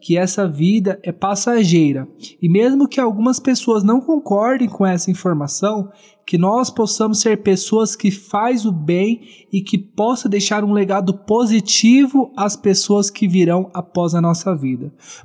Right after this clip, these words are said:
Pois tudo o que fazermos nessa terra, seja de bom ou ruim, um dia Deus trará a luz a todas as coisas.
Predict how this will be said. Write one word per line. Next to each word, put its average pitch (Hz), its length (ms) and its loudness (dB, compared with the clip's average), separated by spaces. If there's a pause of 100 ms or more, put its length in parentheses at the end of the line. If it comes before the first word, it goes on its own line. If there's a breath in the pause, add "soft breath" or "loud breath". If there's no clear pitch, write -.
Pois 170 240 2
tudo 196 240 0
o - 20 0
que - 160 0
fazermos 180 680 0
nessa 208 300 2
terra, 147 480 -2 (300 soft breath)
seja 160 300 4
de 160 160 2
bom 170 600 0
ou 196 180 2
ruim, 175 440 2 (260)
um 180 220 2
dia 165 360 2
Deus 170 280 -2
trará 165 360 -2
a 165 40 -2
luz 165 600 0 (200)
a 151 120 -4
todas 156 500 -2
as 175 160 -2
coisas. 131 640 -8